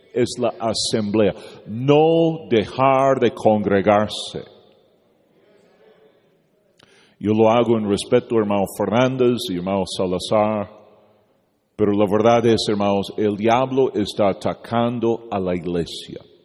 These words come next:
como nunca. Oh, vamos a, a, están hablando algo, "Vamos a regresar al rojo y, bueno, vamos a dejar abiertos los mercados,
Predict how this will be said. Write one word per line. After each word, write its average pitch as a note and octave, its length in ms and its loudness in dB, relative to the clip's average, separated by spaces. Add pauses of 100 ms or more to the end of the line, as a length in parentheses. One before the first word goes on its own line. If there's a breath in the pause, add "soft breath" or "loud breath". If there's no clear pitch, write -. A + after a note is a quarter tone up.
(360)
como F2+ 300 -6
nunca. F#2+ 520 -2 (2000)
Oh, G#3 580 2
vamos G3 300 0
a, E3+ 80 4 (460 loud breath)
a, B2 160 0 (220)
están C#3+ 340 0
hablando C#3 440 2
algo, B2+ 280 2
"Vamos C#3+ 320 -2
a D#3+ 40 0
regresar D#3 440 0
al D#3 160 2
rojo B2+ 460 0
y, G#2 100 -4 (340 loud breath)
bueno, G#3+ 180 4
vamos B3+ 260 2 (120)
a G#3+ 40 2
dejar G3+ 340 4
abiertos E3+ 480 0
los C#3 180 0
mercados, B2 640 0